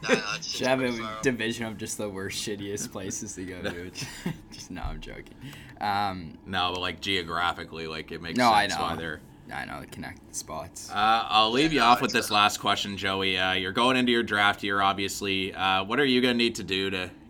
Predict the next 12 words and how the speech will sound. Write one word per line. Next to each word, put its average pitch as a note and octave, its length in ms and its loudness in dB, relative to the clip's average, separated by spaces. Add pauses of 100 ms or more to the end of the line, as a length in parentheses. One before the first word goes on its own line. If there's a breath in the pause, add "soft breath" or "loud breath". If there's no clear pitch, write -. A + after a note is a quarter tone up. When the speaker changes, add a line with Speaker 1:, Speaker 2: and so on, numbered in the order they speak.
Speaker 3:
get G#2 240 0
noticed F#2+ 320 0
by F#2 100 -2
some F2+ 160 -6
scouts F2+ 520 -4
and E2+ 220 -10 (340)
hopefully F#2+ 300 -6
get F2+ 180 -4
picked F#2+ 240 -8
at F2 60 -12
the E2+ 60 -14
draft? F2 500 -6